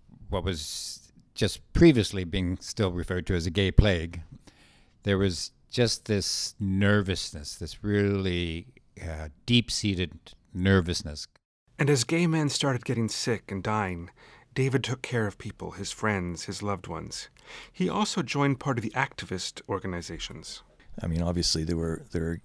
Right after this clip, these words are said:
Speaker 3: there were various gay activists who got involved in starting various committees and, um, trying to raise the consciousness of people about it.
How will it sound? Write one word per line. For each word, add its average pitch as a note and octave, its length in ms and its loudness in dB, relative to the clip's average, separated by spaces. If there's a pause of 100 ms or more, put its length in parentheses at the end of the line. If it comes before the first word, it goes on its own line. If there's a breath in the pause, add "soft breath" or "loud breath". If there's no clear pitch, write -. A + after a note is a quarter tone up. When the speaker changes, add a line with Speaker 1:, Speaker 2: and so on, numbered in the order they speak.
(100)
Speaker 3:
there F2+ 160 -2
were E2+ 360 -2 (220)
various F2+ 400 0
gay F2+ 200 2
activists E2+ 580 -2
who E2+ 160 -2
got E2+ 220 -4
involved F2 440 -2
in E2 80 -4
starting F2 480 0 (400 soft breath)
various F2 260 2
committees F2+ 720 4 (640 soft breath)
and, F2 600 0
um, F2 320 0 (800 loud breath)
trying F#2 240 2
to F2 60 0
raise F2 220 2
the - 60 -4
consciousness F#2+ 680 0
of - 100 -6
people D#2+ 260 -2
about D#2+ 280 -4
it. A2+ 100 2